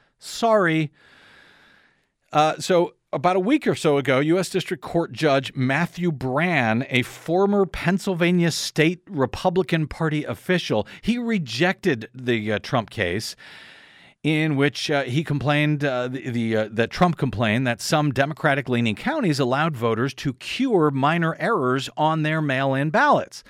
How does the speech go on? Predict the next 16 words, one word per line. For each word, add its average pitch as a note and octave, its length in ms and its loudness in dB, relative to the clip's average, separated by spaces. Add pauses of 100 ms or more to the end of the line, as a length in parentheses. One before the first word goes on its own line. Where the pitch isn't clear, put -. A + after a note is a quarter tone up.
(140)
like C#3 240 -6
missing C3 400 0
signatures, A3 720 -2
et A#2+ 140 -6
cetera, F#2 360 0 (360)
prior F3+ 560 0
to D#3 240 -2
Election C3 480 -2
Day. D#3 320 0 (500)
On E3+ 240 0
the A#2 100 -2
other A3+ 160 2
hand, D3 220 2
many B2 160 0
Republican-leaning A#2 840 0
counties G#2+ 460 -2